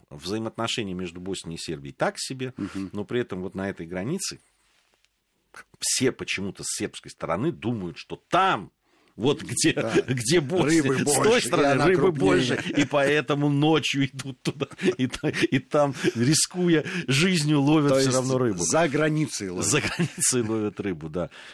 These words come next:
Speaker 1: Прекрасная, очень красивая река Дрина, а, но рыбалка очень трудовая там, очень трудовая. Ехали туда ловить младицу, это по-сербски тайменя они так называют.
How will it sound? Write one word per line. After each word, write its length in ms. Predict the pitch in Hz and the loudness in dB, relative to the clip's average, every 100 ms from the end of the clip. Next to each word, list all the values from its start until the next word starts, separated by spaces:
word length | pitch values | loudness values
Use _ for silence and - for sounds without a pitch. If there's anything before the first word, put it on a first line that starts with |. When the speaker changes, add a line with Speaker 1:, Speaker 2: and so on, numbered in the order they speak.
| - | -2
Speaker 1:
Прекрасная, 540 | 175 170 165 - 107 95 | 0 2 2 2 -4 -2
очень 240 | 143 - | -2 0
красивая 480 | 123 123 - 101 92 | -2 -2 -2 -2 -4
река 320 | 104 185 185 | -2 0 0
Дрина, 500 | 135 131 123 104 90 _ - - - | 0 -2 -2 -6 -10 _ -20 -20 -10
а, 840 | 92 90 92 87 90 87 85 85 80 | -4 -2 0 0 0 -2 -4 -6 -8
но 500 | 90 107 139 135 123 | -6 -2 2 2 0
рыбалка 580 | 101 101 95 104 - - _ | -2 -2 0 -2 -4 -10 _
очень 340 | 104 92 - 78 | -4 -2 -2 -10
трудовая 540 | 71 67 60 55 50 - | -12 -12 -12 -14 -16 -18
там, 140 | 50 _ _ _ _ | -20 _ _ _ _
очень 480 | - 87 76 - 67 | -6 -6 -4 -8 -8
трудовая. 760 | - 69 78 90 143 156 135 104 | -14 -10 -6 -2 -2 -2 -2 -2
Ехали 440 | 95 117 101 92 | -2 -2 -2 -6
туда 380 | - 82 87 80 | -8 -6 -6 -4
ловить 380 | 78 82 82 - | -6 -6 -8 -10
младицу, 720 | 71 87 135 156 147 - 131 - _ - - _ _ - | -6 0 0 0 -2 -2 -4 -8 _ -20 -20 _ _ -18
это 220 | 71 - | -16 -14
по-сербски 800 | - - 90 82 - - 73 65 - | -12 -8 -6 -6 -8 -12 -14 -16 -10
тайменя 720 | 73 62 64 71 101 123 131 | -8 -8 -10 -6 -4 -2 -2
они 160 | 131 | -6
так 240 | 127 135 - | -6 -8 -6
называют. 500 | 117 110 117 110 | -8 -6 -4 -6